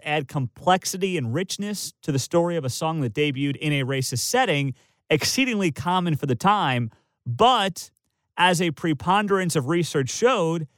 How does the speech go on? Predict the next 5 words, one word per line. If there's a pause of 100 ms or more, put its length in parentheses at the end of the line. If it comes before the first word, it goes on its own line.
(160)
had
no
racist
intent." (1900)
Now,